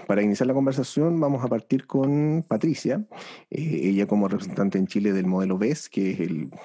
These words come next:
el tema principal de nuestra reunión de hoy. Eh, le queremos preguntar en primer lugar, Patricia, cuéntanos un poco con respecto a este modelo bes, eh, si nos puedes hablar un poquito de la historia, su implementación y cómo este sistema ha andado funcionando en Chile para que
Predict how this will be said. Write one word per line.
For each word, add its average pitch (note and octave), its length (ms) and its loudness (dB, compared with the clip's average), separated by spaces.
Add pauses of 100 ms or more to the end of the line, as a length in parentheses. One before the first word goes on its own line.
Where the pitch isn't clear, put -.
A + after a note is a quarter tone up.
(200)
el F2 260 -4
tema G#2 240 2
principal F#2 380 0
de F#2 80 0
nuestra F#2+ 240 -2
reunión F#2+ 360 2
de G#3 120 2
hoy. D#3+ 180 -2 (420)
Eh, F2+ 320 0
le F2+ 120 0
queremos G2+ 260 2
preguntar G2+ 380 0
en G#2 80 2
primer G#2 200 2
lugar, G#2 500 0 (120)
Patricia, G#2+ 580 0 (300)
cuéntanos A2+ 380 0
un G#2+ 100 0
poco G#2+ 320 -2
con G#2 160 2
respecto G2+ 520 -2
a G#2 420 0
este A2+ 240 -2
modelo G#2 340 2
bes, G#2+ 480 -2 (340)
eh, F2+ 200 0
si G2 100 0
nos F#2 120 2
puedes F#2+ 180 0
hablar F#2+ 180 2
un F#2 80 0
poquito F#2 320 -2
de F2+ 100 0
la E2+ 80 -2
historia, F#2+ 680 -2
su - 100 -2
implementación G#2 920 -2
y F#2 340 0
cómo G2+ 480 0
este G2+ 180 -8
sistema G2+ 440 -2
ha - 20 -2
andado F#2+ 320 -2
funcionando F#2+ 480 -2
en F2+ 100 -2
Chile G2+ 260 -4
para F#2 120 -6
que F#2 100 -8